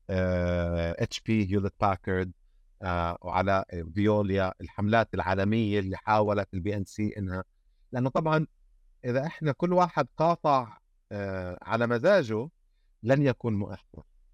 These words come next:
بينما إذا كانت الحملات مركزة، آه، بيكون التأثير المادي، آه، أكبر، وبيكون التأثير الإعلامي أكبر. وتنسوش إنه زي ما قلنا في ظل الرأسمالية الحديثة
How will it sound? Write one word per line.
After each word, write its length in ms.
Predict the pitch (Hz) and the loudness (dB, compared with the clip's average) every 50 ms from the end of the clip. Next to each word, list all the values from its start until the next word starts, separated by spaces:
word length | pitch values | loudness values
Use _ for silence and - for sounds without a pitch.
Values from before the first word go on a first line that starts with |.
| _ _ _ _ _ _ - _ - | _ _ _ _ _ _ -16 _ -4
بينما 260 | 117 117 123 123 120 | -2 0 0 0 0
إذا 120 | 113 120 | 0 0
كانت 460 | 117 - - 147 156 156 147 143 - 143 | 0 0 0 0 2 2 0 0 -2 -2
الحملات 680 | 123 120 - 139 143 151 147 147 156 165 156 139 - - | -6 -4 0 0 0 2 4 4 4 4 4 2 0 -2
مركزة، 840 | 107 107 117 147 196 - _ - - 127 107 90 92 92 98 131 156 _ _ _ _ _ _ _ _ _ _ _ _ - | -2 2 4 4 4 2 _ -4 0 0 0 0 0 -2 -4 -4 -8 _ _ _ _ _ _ _ _ _ _ _ _ -8
آه، 460 | 101 101 98 95 95 92 92 90 90 | -4 -2 0 0 2 0 0 0 0
بيكون 340 | 90 90 107 - - 139 135 | -2 -4 -6 -6 -4 -4 -4
التأثير 640 | 127 - - - - - - - 214 233 262 269 254 | -4 -4 -4 -6 -6 -6 -4 -2 2 2 4 4 4
المادي، 720 | 240 220 214 214 220 220 196 175 170 190 196 196 196 - _ _ _ _ _ _ _ _ _ - | 4 4 4 4 4 2 0 0 0 0 0 0 -2 -6 _ _ _ _ _ _ _ _ _ -6
آه، 460 | - 120 123 123 123 120 120 - 147 | -4 -2 -2 0 0 -2 -2 -2 -4
أكبر، 420 | 160 - - 143 139 165 180 196 208 _ _ _ _ _ | -6 -6 -4 0 2 4 4 2 0 _ _ _ _ _
وبيكون 320 | - 117 117 120 147 180 175 | -10 -8 -6 0 0 2 2
التأثير 440 | 165 - 156 120 - - 196 202 185 | 2 0 -4 -4 0 0 2 2 2
الإعلامي 760 | 170 - 123 113 107 113 120 147 160 160 147 127 110 98 87 | 2 0 0 0 0 0 0 2 2 2 2 2 0 -2 -4
أكبر. 400 | - - - _ _ - - 73 _ _ _ - | -6 -10 -12 _ _ -20 -20 -20 _ _ _ -20
وتنسوش 600 | 90 - - 113 110 - - 170 175 160 - - | -14 -6 -4 -4 -4 -2 0 0 0 0 -2 -4
إنه 140 | 123 110 107 | -4 -4 -2
زي 180 | 107 127 170 175 | 0 2 2 2
ما 120 | 165 156 | 2 2
قلنا 460 | 139 - 131 127 123 117 113 110 107 - _ _ _ _ _ _ _ _ - | 2 0 0 -2 0 0 0 -2 -2 -4 _ _ _ _ _ _ _ _ -4
في 140 | - 123 120 | -2 -2 2
ظل 340 | 113 160 190 190 175 147 - - - | 2 2 2 2 2 -2 -4 -6 -4
الرأسمالية 760 | 117 110 110 113 117 - - - 117 120 139 185 226 247 233 | -4 -2 -2 -2 -4 -4 -4 -4 -2 0 2 4 4 4 4
الحديثة 720 | 208 - - 160 143 147 147 139 - - 131 127 131 135 | 2 2 0 0 0 0 0 -2 -2 -4 -4 -4 -4 -4